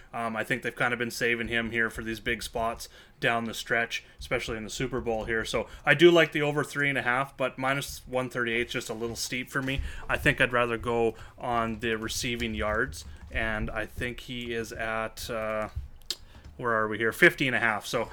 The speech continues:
I, I, and that's only minus one twenty to go over on the fifty and a half. So that's kinda where I'm leaning with Gronk.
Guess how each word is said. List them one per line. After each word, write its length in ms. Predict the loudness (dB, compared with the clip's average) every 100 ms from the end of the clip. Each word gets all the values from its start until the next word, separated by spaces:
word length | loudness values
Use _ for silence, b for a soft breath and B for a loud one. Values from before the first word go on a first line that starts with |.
| B -2
I, 60 |
I, 280 | -2 -2 -4
and 120 | 2 2
that's 140 | 4
only 200 | 2 2
minus 340 | 2 0 0 -4
one 140 | -4
twenty 260 | -4 -2 -4
to 80 |
go 220 | -2 -2 -2
over 200 | -2 -4
on 100 | -4
the 60 |
fifty 280 | -6 -6 -6
and 100 | -6
a 20 |
half. 200 | -4 -4
So 140 | -4 2
that's 260 | 2 0
kinda 320 | -2 0 2 2
where 160 | 2
I'm 160 | 0 -2
leaning 240 | -4 -4
with 180 | -6 -8
Gronk. 360 | -6 -4 -6